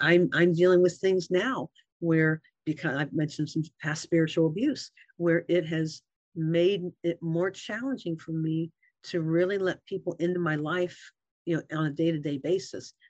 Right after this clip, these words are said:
in, in, in, in deep ways, in terms of having, having good, you know, strong connection and friendships beyond just, "Hi, how you doing?" and that kind of thing.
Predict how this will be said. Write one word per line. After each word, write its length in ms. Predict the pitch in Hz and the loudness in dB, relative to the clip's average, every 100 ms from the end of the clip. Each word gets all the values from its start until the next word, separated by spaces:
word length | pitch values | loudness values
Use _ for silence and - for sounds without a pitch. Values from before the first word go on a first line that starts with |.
| _ - | _ -4
in, 140 | 156 | -4
in, 160 | 151 139 | -4 -6
in, 160 | 151 156 | -6 0
in 140 | 156 | 0
deep 280 | 156 208 - | 2 0 -2
ways, 280 | 131 127 - | -4 -2 -4
in 60 | |
terms 240 | 143 160 160 | -2 -2 0
of 60 | |
having, 220 | 156 147 135 | 0 -2 -4
having 340 | 156 143 135 165 | -6 -4 -2 0
good, 120 | 165 | 2
you 100 | 156 | 0
know, 40 | |
strong 380 | 135 - 165 160 | -2 -4 -2 -2
connection 520 | 160 147 156 160 - 135 | -4 -6 -6 -6 -8 -8
and 160 | 135 | -6
friendships 460 | 185 202 - 147 - - - _ | -4 -4 -4 -8 -10 -20 -20 _
beyond 280 | 196 214 185 | 4 4 2
just, 180 | 151 - | 0 0
"Hi, 140 | 151 | 0
how 120 | 151 | 2
you 140 | 147 143 | 0 0
doing?" 280 | 147 147 131 | 0 0 -2
and 80 | |
that 160 | 135 - | -4 -6
kind 140 | - 113 | -8 -8
of 80 | - | -8
thing. 160 | - | -14